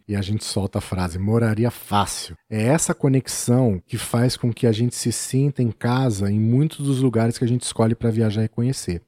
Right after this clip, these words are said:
Pode também servir pra reforçar o sentimento de que o lugar que você vive, a casa em que você mora, é o melhor lugar do mundo pra você. Então, de qualquer maneira, a gente vê que viajar acaba se tornando uma ferramenta incrível pra você criar outras formas de conexão com o mundo.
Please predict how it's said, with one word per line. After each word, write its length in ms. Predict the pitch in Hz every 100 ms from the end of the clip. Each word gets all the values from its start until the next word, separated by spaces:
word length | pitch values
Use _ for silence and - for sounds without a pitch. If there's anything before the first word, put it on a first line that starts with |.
| -
Pode 240 | 139 160
também 280 | - 139 151
servir 680 | - 127 92 92 113 151
pra 160 | - 123
reforçar 580 | 117 127 123 110 - 127
o 40 |
sentimento 800 | 139 131 110 107 107 131 127 104 -
de 120 | 113
que 140 | -
o 60 | 127
lugar 400 | 120 110 123 190
que 100 | 180
você 320 | 160 147 123
vive, 480 | 101 104 143 135 104
a 140 | 95
casa 400 | - 123 151 170
em 60 | 160
que 100 | 139
você 260 | 131 -
mora, 400 | 104 101 123 120 101
é 140 | 127
o 60 | 147
melhor 320 | 143 135 127
lugar 260 | 131 120
do 80 | 120
mundo 220 | 117 117
pra 120 | 117 113
você. 400 | 123 - 151 - -
Então, 300 | 196 - 208
de 140 | 123 185
qualquer 240 | 175 120
maneira, 340 | 101 101 120
a 60 | 98
gente 260 | 104 113 98
vê 140 | 113
que 340 | - 120 120 -
viajar 960 | 98 135 135 101 82 101 120 104 82
acaba 340 | 95 - 117 120
se 160 | -
tornando 600 | - 113 98 107 120 120 113 _ -
uma 320 | 139 151 143
ferramenta 840 | - - 147 127 120 123 147 -
incrível 720 | 156 143 - 151 170 165 165
pra 160 | 156 156
você 540 | 139 135 - 135 139
criar 760 | 143 - 139 123 127 165 175 151
outras 480 | 123 131 123 117 113
formas 420 | - 113 107 104
de 80 | 107
conexão 500 | - 107 104 - 104
com 140 | -
o 40 | 104
mundo. 380 | 85 71 69